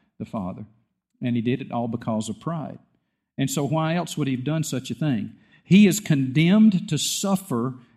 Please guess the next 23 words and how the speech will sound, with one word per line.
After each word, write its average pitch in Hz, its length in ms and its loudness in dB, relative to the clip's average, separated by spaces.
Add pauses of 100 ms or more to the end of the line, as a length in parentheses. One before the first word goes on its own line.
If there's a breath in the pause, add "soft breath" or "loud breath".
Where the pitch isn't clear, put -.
(120)
God's 143 380 -2
judgment 135 640 -4 (560)
for 147 100 -2
eternity 139 720 -2
that 123 220 0
is 147 140 -2
coming. 123 520 0 (180 loud breath)
He 175 160 4
will 156 200 2
not, 196 280 2
the 156 320 -4
pictures 175 420 0
are 147 200 0 (180 loud breath)
Satan 185 460 2
rules 165 320 2
hell, 180 360 2
God 165 280 -2
rules 170 220 0
heaven. 185 300 0
Uh, 196 140 -2
uh, 190 120 -6
uh, 196 200 0
uh. 139 160 0